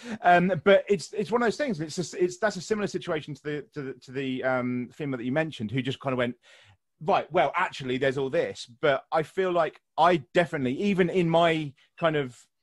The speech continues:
my community, don't get it as much as, um, girls do when they're playing a game. Um, and they're probably avoiding you because they know that you'll tell them where to go. I think they're probably just scared of you at this point. So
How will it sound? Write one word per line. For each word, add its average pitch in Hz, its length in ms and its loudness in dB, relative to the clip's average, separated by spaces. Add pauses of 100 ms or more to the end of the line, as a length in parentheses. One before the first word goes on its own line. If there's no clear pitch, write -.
(260)
my 165 200 2
community, 185 920 0
don't 160 220 0
get 147 140 0
it - 80 -2
as 120 120 -6
much 143 240 -2
as, 117 200 -8 (220)
um, 123 440 0
girls 127 240 0
do 120 160 -4
when 117 140 -2
they're 113 100 -2
playing 110 220 -8
a 104 40 -8
game. 101 440 -6
Um, 117 320 -4 (360)
and 156 240 0
they're 170 120 4
probably 190 440 0
avoiding 127 460 -2
you 110 140 -4
because 123 280 -8
they 131 120 -2
know 131 200 2
that 123 120 -6
you'll 123 140 -4
tell 127 240 -4
them 117 240 -6
where 120 100 0
to 110 60 -6
go. 110 260 -2 (160)
I 110 80 -4
think 123 160 -10
they're 120 140 -8
probably 120 180 -8
just 117 140 -10
scared 135 260 0
of 95 80 -8
you 98 100 -4
at 92 60 -6
this 98 160 -10
point. 95 260 -10
So 104 240 -10